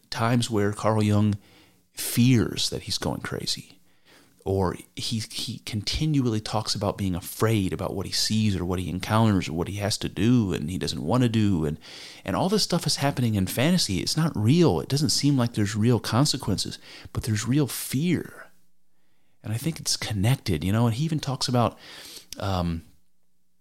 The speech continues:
what did he call it? Uh, well, he, he made some reference to insanity being divine. Like there's something about, there's something about being crazy or a certain type of crazy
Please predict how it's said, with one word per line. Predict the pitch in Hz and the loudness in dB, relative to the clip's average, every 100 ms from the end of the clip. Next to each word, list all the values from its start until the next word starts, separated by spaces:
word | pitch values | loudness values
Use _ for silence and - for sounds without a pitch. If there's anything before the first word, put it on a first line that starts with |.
| - | -20
what | - | -14
did | 95 | -8
he | 95 | -8
call | - 87 | -2 -2
it? | 85 - | -2 -6
Uh, | 92 82 50 50 131 - _ _ _ _ _ _ _ - | -6 -6 -6 -8 -14 -20 _ _ _ _ _ _ _ -4
well, | 110 | -2
he, | 120 120 | 0 0
he | 127 120 | 0 2
made | - 151 - | 2 2 2
some | 123 104 | 2 2
reference | 104 104 - | 0 -2 -2
to | - 92 | -2 0
insanity | 92 98 98 95 | 0 -2 -2 -4
being | 92 90 92 | -4 -4 -2
divine. | 87 90 98 104 - - - - _ - - - | -4 0 2 2 -2 -8 -14 -18 _ -20 -20 -10
Like | 90 | -10
there's | - - | -4 -2
something | 110 101 95 | -2 -2 -4
about, | 90 95 92 - - - - - _ _ - | -2 0 0 -2 -6 -20 -20 -20 _ _ -8
there's | - | -2
something | - 113 101 | 0 0 -2
about | 101 104 101 101 - - - - 107 | 0 0 2 2 -2 -14 -16 -16 -8
being | 98 92 92 | -2 -2 -2
crazy | 104 107 120 95 | 0 2 2 0
or | 87 | 0
a | 87 | 0
certain | - - - | -2 -2 -4
type | - 113 151 | -2 0 -2
of | 127 | -2
crazy | - 69 - - | -4 -4 -4 -8